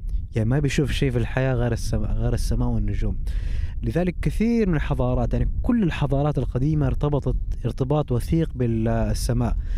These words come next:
سواء بالنجوم، بال-، بالأبراج، بالشمس، بالقمر. آه، حتى الحضارات القديمة تقويمها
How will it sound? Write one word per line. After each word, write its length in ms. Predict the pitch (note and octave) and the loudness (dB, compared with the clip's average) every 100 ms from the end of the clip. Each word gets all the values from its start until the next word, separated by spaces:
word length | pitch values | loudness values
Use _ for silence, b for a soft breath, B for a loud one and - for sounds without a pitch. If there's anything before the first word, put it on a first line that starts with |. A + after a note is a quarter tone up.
| B - | B 0
سواء 340 | - A#3 G3+ | 0 2 2
بالنجوم، 920 | C#3+ A#2+ A#2 A#2 D3 D3+ D3+ D3 C#3+ | 2 2 2 2 2 2 2 2 0
بال-، 640 | B2 A#2 A#2 A#2+ A#2+ A#2+ A#2 B B B - | 0 0 2 2 2 2 0 B B B 0
بالأبراج، 920 | B2 B2 A#2 C3 D3+ D3 D3 D3 C3 | 0 2 2 2 2 2 2 0 0
بالشمس، 1400 | A#2+ A#2 A2+ A#2 A#2 A2+ A2+ A2+ A2 - D3+ E3 D3+ - | 0 2 2 2 0 0 0 0 0 0 0 2 0 -2
بالقمر. 600 | A2 A2 - D#3 D#3 D3 - B B B B - | -4 -2 0 0 0 -2 -4 B B B B -2
آه، 220 | A#2+ A#2 | 0 0
حتى 420 | - F#3 - G#3+ | 0 -2 0 0
الحضارات 520 | G3 E3+ D3+ E3 E3 | 0 0 0 0 0
القديمة 400 | D#3+ - D3 D#3 | 0 0 0 0
تقويمها 720 | C3+ C#3+ - E3+ C3+ G#2+ C3 | 0 0 0 0 2 0 0